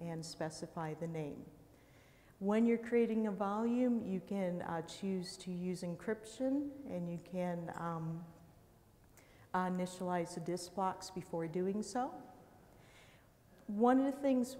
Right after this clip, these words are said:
uh, we've done here, so here I just, um, got a screenshot from VirtualBox. This system had five disks, and before I went and selected the disks, it's told me up here I had five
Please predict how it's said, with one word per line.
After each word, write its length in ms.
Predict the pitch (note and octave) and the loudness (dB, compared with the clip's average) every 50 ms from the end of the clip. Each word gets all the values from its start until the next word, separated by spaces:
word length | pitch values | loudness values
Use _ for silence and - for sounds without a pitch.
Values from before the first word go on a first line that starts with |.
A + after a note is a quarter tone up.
| - - | -6 -2
uh, 220 | G#3+ G#3+ G#3+ G#3 | 0 0 2 2
we've 240 | G#3 G#3+ G#3 G3+ G#3 | 2 0 0 -2 0
done 320 | - G#3 G#3 G3 F#3+ F#3+ F#3+ - | 0 0 2 2 2 0 -2 2
here, 400 | - C4+ C4+ A3+ F3+ E3+ F3 - - - - - - | 4 4 6 6 6 4 2 0 -4 -8 -12 -12 -12
so 260 | - - A3+ G3+ G3+ | -4 0 2 2 2
here 280 | G3 - A#3+ B3 C4 | 2 2 2 4 4
I 80 | A#3+ A#3 | 4 2
just, 340 | G#3+ - G#3+ G#3+ - - - - - | 2 0 -2 -2 -2 -6 -10 -4 0
um, 480 | G3 F#3+ F#3+ F#3 F#3 F#3 F#3 F3+ F3+ - - - - - - - - - | 2 4 4 4 4 2 0 -4 -4 -8 -12 -16 -20 -20 -20 -20 -6 0
got 160 | F#3+ F#3 F#3 | 2 2 2
a 40 | F#3 | 2
screenshot 680 | F#3 - - - G3+ G3 G3 - - G3 F#3 F3+ - - | 0 -2 -2 0 2 2 2 2 2 2 2 2 2 0
from 180 | G3+ F#3 F3+ | -2 -2 2
VirtualBox. 920 | E3+ F3+ F3+ F3+ - - G#3 F#3+ E3 F3+ F3 F3 F3 - - - - - - - - - - - - - - - | 2 2 2 0 0 0 0 0 0 0 0 0 -2 -4 -6 -10 -12 -14 -14 -16 -20 -20 -20 -20 -20 -20 0 2
This 240 | A#3+ A#3+ A#3+ - | 4 4 4 2
system 460 | - C#4 B3+ C4 - - B3+ A3 G#3 G3+ | 0 0 0 0 0 0 0 0 0 0
had 240 | G3 G3+ F#3 F3 | 2 0 0 0
five 520 | - - - G#3+ G3 F#3+ F#3 G3 F#3 F#3 - | -2 -6 -2 0 2 4 4 2 0 -2 -2
disks, 600 | - G3 A3+ E4+ - - - - - - - - - - - - - - - - - - - - | 0 0 0 0 -2 -6 -10 -10 -10 -10 -12 -14 -18 -20 -20 -20 -20 -20 -20 -20 -20 -20 -10 -4
and 280 | - G3+ G3+ G3 G3 F3+ | 0 2 2 2 2 2
before 480 | G3+ G3 - - B3 B3 C4+ C#4 C4+ | -2 -4 0 4 6 6 8 8 6
I 160 | - A#3+ A#3+ A#3+ | 6 4 4 4
went 260 | A3+ A#3+ A3+ - - | 4 2 2 2 0
and 100 | G#3 G3+ | -2 -4
selected 600 | - - - G#3+ G#3+ G3+ G3+ G#3 - G3+ E3+ E3 | -4 -4 0 2 2 2 2 0 -4 -4 -2 -2
the 80 | F#3 | -2
disks, 560 | F3+ F#3+ - B3 A#3+ F#3+ E3+ E3 E3 - - - | -4 0 2 4 4 4 4 2 -2 -6 -4 -4
it's 260 | F3 E3+ - - - | -6 -6 -6 -12 -14
told 300 | - - G3+ G3+ G3 G3 | -8 -2 -2 0 0 2
me 120 | G3+ G3 | 2 2
up 220 | F#3 E3+ - - - | 2 0 -2 -4 -4
here 220 | - G3 F3+ E3+ | 0 0 2 2
I 100 | E3 E3 | 2 0
had 260 | E3+ D#3+ F3 E3 D#3+ | 0 -2 -4 -4 -4
five 360 | - - - F3+ E3+ D#3+ D#3+ | -6 -6 -4 -4 -2 -2 -4